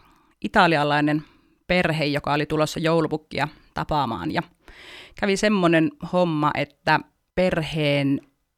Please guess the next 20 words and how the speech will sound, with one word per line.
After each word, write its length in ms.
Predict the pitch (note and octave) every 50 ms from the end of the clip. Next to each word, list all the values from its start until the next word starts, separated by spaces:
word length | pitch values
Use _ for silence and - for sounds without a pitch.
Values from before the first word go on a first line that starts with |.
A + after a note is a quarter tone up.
| _ _ -
nuorimmainen 760 | E3+ F#3 F#3+ F#3+ E3+ D#3+ D3 D3 D3 D3 D3 D3 D3 D3+ D3+ E3
lapsi 560 | F3+ E3+ E3 - - - - - - D3 D3 - - _ _ _ _ _ _ -
menehtyi 520 | F3+ F#3 F3 E3 - - - - - G3
sitten 380 | - - F3+ _ _ - - - - - _
kaksi 340 | - G3 F#3+ - - - - -
viikkoa 400 | D3+ C#3+ - - - - - -
ennen 220 | - - B2 F#2
kuin 100 | - D#3+
heidän 260 | D#3 - - - -
piti 260 | - - - - - -
tulla. 380 | - - - - - G#3+ - - - _ -
Oli 180 | E3 D#3+ D#3
järjestetty 440 | D#3+ D#3+ D#3 D#3+ D#3 - - - - -
tämmönen 340 | D#3+ D#3 D3+ D#3 D3+ D3+ -
vähän 180 | D3+ D#3+ D#3
spessumpi 520 | - - - E3+ D#3+ - - - D#3 D3+ D#3
tapaaminen, 560 | - D#3+ D3+ D#3+ - D3+ D3 D#3 C#3+ D3 D3+
kun 160 | - - D#3
hän 220 | D3+ D3+ - -
oli 180 | - D#3+ D#3+ D#3+